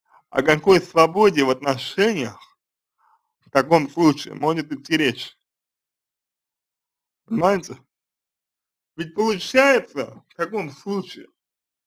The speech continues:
что вы человека, своего мужа, используете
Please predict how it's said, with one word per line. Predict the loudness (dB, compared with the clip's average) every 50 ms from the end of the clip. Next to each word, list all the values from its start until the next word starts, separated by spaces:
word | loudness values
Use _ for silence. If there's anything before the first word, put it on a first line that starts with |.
| _ _ _ _ _ _ _ _ _ _ _ _ _ _ _
что | -20 -8 -2 0 0 0
вы | 0 0 2 4 4 4 2 0 -6 _ _ _ _ _
человека, | _ -8 -4 -2 0 2 2 0 0 -2 -4 -6 -6 -8 _ _ _ _ _ _ _ _ _ _ _
своего | -4 -2 0 0 0 0 -2
мужа, | -2 -2 -2 -2 -4 -4 -6 -6 -6 -6 -8 -12 _ _ _ _ _ _ _ _ _ _ _ _ _ _ _ _ _ _ _ _ _ _ _ _ _
используете | -4 -4 -4 -4 -6 -4 -2 0 0 0 -2 -4 -6 -6 -8 -8 -6 -6 -6 -6 -8 _